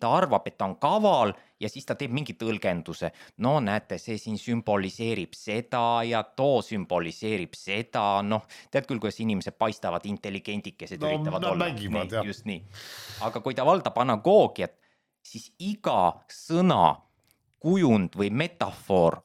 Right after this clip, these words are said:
Speaker 1: on värav ja see avab midagi täiesti uut. Aga vaata, see hüppemoment, ta peab ise sisemiselt pingutama. Ja vaat, see on raske a-, anagoogia õppimise puhul. Nii et see on üks, kusjuures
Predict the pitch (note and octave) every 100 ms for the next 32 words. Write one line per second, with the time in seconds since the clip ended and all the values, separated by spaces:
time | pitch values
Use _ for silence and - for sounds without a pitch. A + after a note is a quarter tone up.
0 | - G#2+ G2 A#2 C#3+ D3 F2+ C2+ - _
1 | _ _ _ _ G#2 G#2 A#2+ A2+ A2 G2+
2 | A2+ G2+ - A2 G#2+ F2 - G#2 F#2+ _
3 | - _ - G2 F#2+ G2+ G2+ - C3 B2
4 | _ - G3+ - G#2+ G2 G#2 C#3+ D#3+ -
5 | - - - G2+ - - - F#2+ D2+ -
6 | C3+ A2 D#2+ D2 - F2 - A#2 A2+ E2
7 | - C2+ B1 _ _ _ _ _ - F#2+
8 | G2 F#2 F2+ F2 - G2+ - D3 C#3 G#2+
9 | A#2 - - - - G2+ - A2 F#2+ A2+
10 | G#2 - F#2 - F2 D#2 D#2+ - F#2 C#2+
11 | - _ _ _ - A2 A2 - F3 F3+
12 | F3+ - - - D3 - A2+